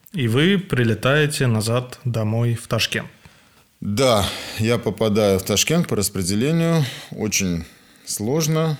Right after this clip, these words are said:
Speaker 2: э, это было. Вот ваш предыдущий спикер Стас Михайлович рассказывал, что Ташкент — это было очень престижное управление гражданской авиации. Несмотря на красный диплом, который я имел, я попал сюда с большим трудом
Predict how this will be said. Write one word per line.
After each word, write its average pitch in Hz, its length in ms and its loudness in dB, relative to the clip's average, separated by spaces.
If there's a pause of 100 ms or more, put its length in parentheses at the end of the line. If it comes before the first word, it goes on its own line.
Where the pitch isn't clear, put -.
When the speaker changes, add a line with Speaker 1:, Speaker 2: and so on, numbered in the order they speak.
(560)
Speaker 2:
э, 98 520 -2
это 104 160 -4
было. 104 440 0 (420)
Вот 92 220 -6
ваш 92 220 -4
предыдущий 95 640 -4
спикер 85 480 -6
Стас - 380 -8
Михайлович 90 560 -6
рассказывал, 107 560 -6
что 104 180 -10
Ташкент — 92 500 -6
это 85 200 -8
было 85 280 -4
очень 82 280 -6
престижное 123 720 -6 (800)
управление 123 720 2
гражданской 113 640 0
авиации. 110 360 0
Несмотря 98 520 -2
на 92 120 0
красный 87 420 -4
диплом, 101 380 -4
который 139 480 -2
я 127 180 2
имел, 123 360 2
я 101 180 0
попал 104 380 -4
сюда 104 300 -6
с 101 40 -4
большим 90 400 -6
трудом 101 440 -4